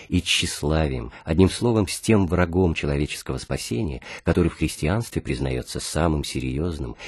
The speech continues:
и наиболее опасным. Ветхий Завет определял главным образом правила внешнего поведения. Христианство требует по преимуществу борьбы со внутренним человеком, с его эгоистическим «я». Ученики Господа на первых порах, по крайней мере,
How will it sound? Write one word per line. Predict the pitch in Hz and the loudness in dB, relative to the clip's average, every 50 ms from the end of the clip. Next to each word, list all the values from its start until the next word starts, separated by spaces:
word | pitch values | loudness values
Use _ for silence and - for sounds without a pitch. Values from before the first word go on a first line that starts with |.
| - - | -4 0
и | 82 87 | 2 4
наиболее | 85 82 78 69 64 71 76 90 92 90 85 | 6 4 4 2 2 2 2 2 2 0 -2
опасным. | 80 - - 60 60 60 - - - - 60 - _ _ _ _ _ _ - - - - - - | -4 -4 -6 -8 -8 -8 -12 -12 -14 -14 -14 -18 _ _ _ _ _ _ -20 -20 -18 -18 -10 -2
Ветхий | - 90 98 120 120 - - 117 | 4 6 8 8 6 6 4 4
Завет | 104 107 117 117 123 135 123 - - - - - - - | 6 6 6 6 6 4 4 0 -4 -16 -16 -16 -4 2
определял | - 101 101 127 123 120 123 135 135 127 | 2 4 6 6 6 6 6 6 6 6
главным | 107 117 120 117 107 110 107 110 | 6 6 6 6 8 8 8 8
образом | 110 98 101 101 92 98 95 | 6 6 6 4 4 4 2
правила | - 101 101 104 101 95 92 92 | 4 4 4 4 4 4 4 4
внешнего | 87 92 92 95 90 80 - - 67 64 - | 4 4 4 4 4 2 0 -2 -4 -4 -4
поведения. | - 58 62 60 - - 58 57 57 58 - _ _ - | -4 -4 -4 -4 -4 -6 -6 -6 -8 -12 -16 _ _ -16
Христианство | - - - 67 - - - 69 69 73 92 104 98 - - - - 71 - - - - - | -8 -6 -6 -6 -6 -6 -4 -2 -2 0 0 -2 -4 -6 -8 -12 -14 -14 -16 -18 -20 -12 -4
требует | - 90 87 90 78 85 82 - | 0 4 4 4 4 2 0 0
по | - 78 | -2 -4
преимуществу | - - 76 76 76 78 - - - 65 - - 73 | 0 0 0 2 2 0 0 -2 -6 -6 -4 -4 -2
борьбы | 65 69 71 71 65 64 78 73 | 0 0 -2 -2 -2 -2 -2 -2
со | 69 - - - | -2 -4 -6 -4
внутренним | 69 71 71 78 80 - - 65 65 64 60 | -2 -2 0 0 0 -2 -4 -6 -6 -6 -6
человеком, | - - - 62 60 60 65 78 98 95 - - 53 - - - - - | -8 -8 -8 -6 -6 -4 -4 -4 -6 -6 -8 -12 -14 -14 -16 -18 -16 -10
с | - - | -6 0
его | - 87 85 92 92 | 2 4 6 6 6
эгоистическим | 87 80 90 90 85 - - 98 95 - 82 - - - 85 82 | 6 6 4 2 2 2 -2 -2 -2 -2 -6 -6 -4 -2 -2 0
«я». | 78 76 78 65 - - _ _ _ _ _ _ - - - - | 0 -2 -2 -4 -4 -10 _ _ _ _ _ _ -18 -16 -8 -2
Ученики | - 117 - 127 123 127 120 - 131 | 0 2 4 6 6 6 4 4 0
Господа | 113 101 123 131 127 - - 123 107 113 | 2 2 2 2 2 0 -2 0 2 4
на | 113 110 | 2 4
первых | - - 110 104 101 98 - | 4 4 4 6 4 4 2
порах, | - 104 101 107 95 - | 2 4 4 4 2 0
по | - 90 | -4 -2
крайней | - - 90 85 85 82 | 0 0 2 2 4 4
мере, | 82 80 78 78 76 | 2 2 2 0 -2